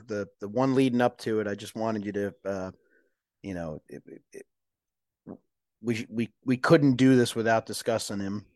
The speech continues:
Uh, and, and especially you, you know, you had a much closer relationship than a lot of us were able to have. So tell us a little bit about the legacy that was, uh, left by your predecessor, uh, Chief Halton.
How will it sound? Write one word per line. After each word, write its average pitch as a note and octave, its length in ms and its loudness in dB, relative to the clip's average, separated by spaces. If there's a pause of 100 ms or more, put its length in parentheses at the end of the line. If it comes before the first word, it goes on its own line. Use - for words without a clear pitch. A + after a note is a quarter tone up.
(140)
Uh, F#2 280 -4
and, F#2+ 120 -4
and F#2+ 160 -4
especially A2 400 0
you, G#2 160 2
you G2+ 200 0
know, F#2+ 140 -2
you G2 160 0
had G2 140 0
a F#2 40 -4
much G2 220 -6
closer F#2+ 340 -2
relationship F#2 600 -4
than F#2 120 -6
a F2 60 -6
lot F#2 200 -4
of E2+ 80 -6
us E2+ 160 -8
were F2 80 -4
able F2 160 -2
to E2+ 80 -2
have. F#2 240 -2
So G2 200 2 (600)
tell D3 160 8
us C#3+ 140 4
a - 40 4
little C3 160 8
bit A#2 120 6
about A2+ 260 4
the - 80 -4
legacy G2 800 0 (100)
that - 100 -2
was, G2 240 -2
uh, F2 340 2 (460)
left A#2+ 220 2 (300)
by F#2+ 440 0 (180)
your A2 120 -2
predecessor, F#2 840 0 (300)
uh, E2+ 180 -4
Chief - 300 -6
Halton. F2+ 480 0